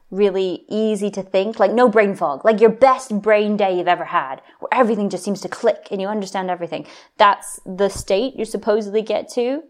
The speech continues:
during meditation. So in some ways, they have measured the benefits,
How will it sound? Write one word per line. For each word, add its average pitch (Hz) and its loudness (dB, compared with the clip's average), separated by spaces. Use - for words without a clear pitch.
during 208 0
meditation. 214 -2
So 220 4
in 294 6
some 453 6
ways, 165 0
they 359 -4
have 494 4
measured 180 0
the 160 -4
benefits, 160 -2